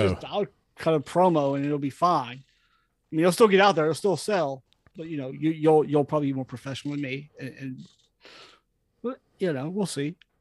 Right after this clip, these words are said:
Speaker 2: So, Magic Spoon, if you'd like to sponsor us, I'm at Wrestling Agent D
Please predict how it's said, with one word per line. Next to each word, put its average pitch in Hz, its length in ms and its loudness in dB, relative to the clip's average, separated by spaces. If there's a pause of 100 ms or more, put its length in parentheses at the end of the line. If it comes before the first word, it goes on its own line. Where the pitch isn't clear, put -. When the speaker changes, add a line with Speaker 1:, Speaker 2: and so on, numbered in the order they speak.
(260)
Speaker 2:
So, 190 100 0
Magic 220 280 6
Spoon, 226 220 6
if 202 120 2
you'd 220 100 4
like 214 120 6
to 170 60 -4
sponsor 196 480 4
us, 151 260 -2 (400)
I'm 220 160 4
at 226 100 4
Wrestling 220 360 2
Agent 220 280 -2
D 196 360 -6